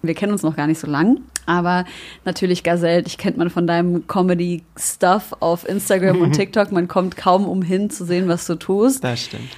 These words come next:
Speaker 1: Und bei dir, Jalou, ist es ja so, dass du super viel aufklärst, ganz viel irgendwie auch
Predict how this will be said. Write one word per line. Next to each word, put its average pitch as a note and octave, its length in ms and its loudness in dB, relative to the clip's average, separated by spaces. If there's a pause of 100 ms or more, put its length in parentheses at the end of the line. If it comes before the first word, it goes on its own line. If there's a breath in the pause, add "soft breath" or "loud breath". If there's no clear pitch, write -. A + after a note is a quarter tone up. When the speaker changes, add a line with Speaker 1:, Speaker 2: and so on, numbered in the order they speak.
(160 loud breath)
Speaker 1:
Und F3 540 2
bei E3+ 140 0
dir, F3 160 0
Jalou, F3+ 280 2
ist F3 120 -2
es F#3 140 -8
ja F3+ 100 0
so, F3 100 0
dass E3+ 180 -2
du F3+ 140 -4
super G3 380 -4
viel F#3+ 220 -2
aufklärst, F3 680 -2
ganz F#3 320 0
viel G3+ 280 0
irgendwie F3 400 0
auch E3 360 0